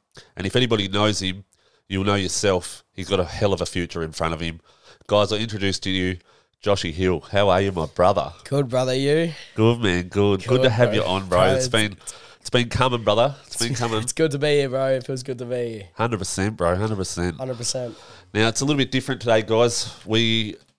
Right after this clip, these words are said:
Speaker 1: I'm actually filming from our, my lounge room, so
Speaker 2: <laughs>
Speaker 1: we're not in the studio, so hopefully the audio holds up all right. But, um, all right, Joshy, give us a bit of a rundown, brother, on,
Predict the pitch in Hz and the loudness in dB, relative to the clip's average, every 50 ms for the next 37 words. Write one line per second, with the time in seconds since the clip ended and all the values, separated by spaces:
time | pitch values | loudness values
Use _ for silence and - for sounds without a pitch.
0 | _ _ _ _ _ _ - 101 104 117 131 - - 123 110 - - - 120 123 | _ _ _ _ _ _ -10 -4 -2 -2 -2 -2 -4 -6 -6 -6 -2 -2 -2 0
1 | 120 104 101 101 - - - 110 104 104 104 101 104 - - 65 90 98 98 98 | 0 -2 -4 -4 -8 -6 -4 -2 0 0 0 -2 -6 -10 -8 -6 -4 -2 -2 -4
2 | - 104 107 101 98 95 101 123 139 120 117 90 78 67 69 - - 98 90 90 | -2 -2 0 0 2 2 0 0 -2 -2 -4 -4 -4 -6 -8 -6 -2 0 0 0
3 | 87 90 - - - - - - 143 143 160 - - - - _ _ - 104 113 | 0 0 -4 -6 -10 -6 -4 -4 -2 -2 -2 -4 -6 -14 -20 _ _ 0 2 4
4 | 120 113 113 107 101 - - 107 107 110 113 110 117 - - 110 120 127 113 - | 4 4 2 0 -4 -4 -2 -2 0 2 4 4 4 2 0 2 2 2 2 2
5 | 117 104 95 - 107 107 104 104 101 95 101 104 101 98 - 107 107 107 - 98 | 0 -2 0 0 0 2 2 2 0 2 2 0 0 2 2 0 0 2 2 2
6 | 95 98 113 151 165 - - - 117 113 110 113 110 107 101 95 92 - _ _ | 4 6 6 4 4 2 0 0 2 2 4 4 2 2 0 -2 -8 -18 _ _
7 | _ _ _ - - - - - - _ _ _ - 139 123 - 120 117 113 - | _ _ _ -20 -20 -20 -20 -20 -20 _ _ _ 2 2 2 2 0 -2 -2 -2
8 | 139 135 139 156 147 139 127 120 120 143 135 120 123 113 113 120 151 165 165 165 | -6 -4 -4 -4 -2 -2 -2 -2 0 -2 2 2 2 2 2 0 0 0 -2 -2
9 | 143 131 120 120 120 123 127 127 123 117 113 | -2 2 4 4 4 4 4 2 2 0 -2